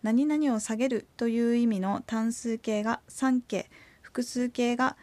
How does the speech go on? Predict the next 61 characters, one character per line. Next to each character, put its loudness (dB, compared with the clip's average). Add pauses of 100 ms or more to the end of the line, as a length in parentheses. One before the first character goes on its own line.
サ -6
プ -18
テ -4 (320)
の 2 (160)
サ -6
プ -14
テ -2
が 0 (120)
括 -4
弧 -6
さ -4
れ -2
て -6
い -2
ま -2
す -8
が、 -2 (600)
こ -2
れ 4
は 2 (440)
浦 2
川 2
の 2
言 -2
葉 2
自 -2
体 0
は 0
基 0
本 2
的 0
な 4
単 2
語 0
す -4
ら 2
不 0
明 4
な 4
も 4
の 4
が -2
多 2
い 4
の 0
で -6
す -8
が、 -2 (440)
こ -2
れ 4
ま 4
で 0
ア -2
イ 4
ヌ 4
語 0
教 -2
室 -6
な 4
ど 0
で 0